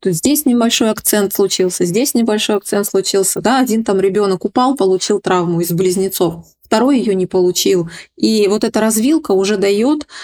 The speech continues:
э, направление развития, направление потенциала, адаптацию к жизни уже с определённым акцентом. Всё, и вот так потенциал развивается, поэтому люди становятся разными, это очень тоже интересно.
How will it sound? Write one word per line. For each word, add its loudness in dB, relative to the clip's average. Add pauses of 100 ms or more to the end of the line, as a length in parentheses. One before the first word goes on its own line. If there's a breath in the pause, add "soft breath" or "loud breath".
(180 loud breath)
э, 0
направление 0 (220 loud breath)
развития, 0
направление 0
потенциала, 0 (120)
адаптацию 0
к -2
жизни 0 (300 soft breath)
уже 2
с 0
определённым 0
акцентом. -2 (280)
Всё, 2
и 2
вот -2
так 0
потенциал 0
развивается, 0
поэтому 0
люди 0
становятся -2
разными, 0
это -2
очень -2 (160)
тоже 0
интересно. -4